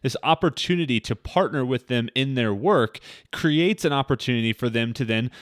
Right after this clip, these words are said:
partner together in ministry as well. Uh, C S Lewis has this quote about friendship and things that connect us, and he says,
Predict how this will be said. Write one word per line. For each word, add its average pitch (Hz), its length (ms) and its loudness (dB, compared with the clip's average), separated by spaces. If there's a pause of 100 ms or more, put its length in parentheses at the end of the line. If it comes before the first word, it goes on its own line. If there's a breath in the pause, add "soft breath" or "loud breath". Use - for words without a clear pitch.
(120 loud breath)
partner 139 300 0
together 113 380 2
in 127 260 2
ministry 135 420 0
as 110 200 -2
well. 147 340 2 (580)
Uh, 123 120 0
C 185 240 2
S 165 160 0
Lewis 156 260 2
has 117 220 0
this 113 120 -4
quote 139 400 0 (200 loud breath)
about 113 260 0
friendship 139 500 0
and 110 120 -6
things 120 180 -2
that 113 140 -6
connect 117 400 -4
us, 107 200 0
and 117 60 -2
he 110 60 0
says, 123 260 0